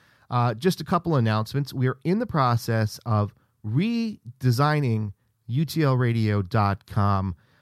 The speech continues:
once again, and, uh, I think that based upon feedback we've received,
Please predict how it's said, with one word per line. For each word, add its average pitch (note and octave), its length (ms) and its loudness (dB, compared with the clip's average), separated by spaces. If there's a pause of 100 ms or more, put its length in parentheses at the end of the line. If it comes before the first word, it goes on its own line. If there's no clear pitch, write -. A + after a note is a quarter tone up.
(140)
once A#2 340 0
again, G2 360 -2
and, A2 460 0
uh, G#2+ 360 2
I A2+ 120 0
think D3 420 -2
that A#2+ 300 0
based C3+ 280 -2
upon A2 260 -2
feedback C3 520 -2
we've A#2 160 -2
received, B2 500 -2